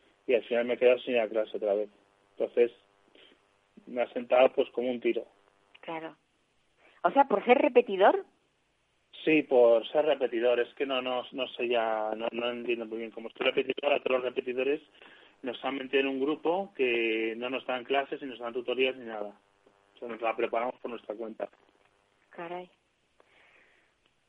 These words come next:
Speaker 2: Pero de todas formas, eh, las personas,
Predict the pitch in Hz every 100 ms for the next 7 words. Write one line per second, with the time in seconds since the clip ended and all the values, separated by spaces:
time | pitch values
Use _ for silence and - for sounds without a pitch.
0 | _ 196 165 165 160 151 156 170 160 175
1 | 233 247 196 190 175 - 165 170 - 151
2 | 160 160 175